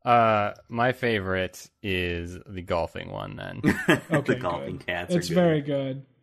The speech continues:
Speaker 1: Uh, they just have great expressions. Um, I guess it's, it's, it's probably like the golfer and the caddy is what's happening here.
Speaker 3: The caddy.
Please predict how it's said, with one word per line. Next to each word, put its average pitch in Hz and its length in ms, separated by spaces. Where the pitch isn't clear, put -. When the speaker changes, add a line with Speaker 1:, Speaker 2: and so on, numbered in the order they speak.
Speaker 1:
Uh, 92 560
they 107 120
just 107 220
have 101 540
great 120 260
expressions. 92 920
Um, 85 680
I 113 80
guess 170 220
it's, 147 140
it's, - 240
it's - 240
probably 165 240
like 123 180
the 101 80
golfer 104 320
and 90 100
the 90 60
caddy 135 580
is 147 100
what's 139 140
happening 143 320
here. 151 320
Speaker 3:
The 151 100
caddy. 151 640